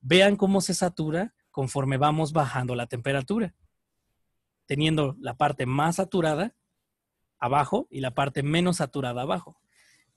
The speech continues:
De esto hablamos cuando hablamos de solubilidad, cuando un compuesto se puede incrustar en otro y la mezcla se hace más homogénea o menos homogénea. Ahora,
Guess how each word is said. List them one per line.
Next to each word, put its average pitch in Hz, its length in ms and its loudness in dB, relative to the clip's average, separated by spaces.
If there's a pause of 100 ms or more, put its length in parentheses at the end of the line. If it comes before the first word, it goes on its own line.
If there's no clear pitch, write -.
(140)
De 165 200 0
esto 214 200 2
hablamos 202 460 2
cuando 143 260 -8
hablamos 156 320 -4
de 147 120 -6
solubilidad, 123 760 -6
cuando 131 280 -4
un 175 200 2
compuesto 175 800 -6
se - 200 -16
puede 151 320 -2
incrustar 135 480 -4
en 151 120 -2
otro 127 320 -8 (460)
y 143 120 -10
la 135 100 0
mezcla 160 380 0
se 135 140 -6
hace 123 200 -8
más 139 280 0
homogénea 156 560 -2
o 127 80 -10
menos 117 340 -12
homogénea. 117 420 -18 (880)
Ahora, 165 340 6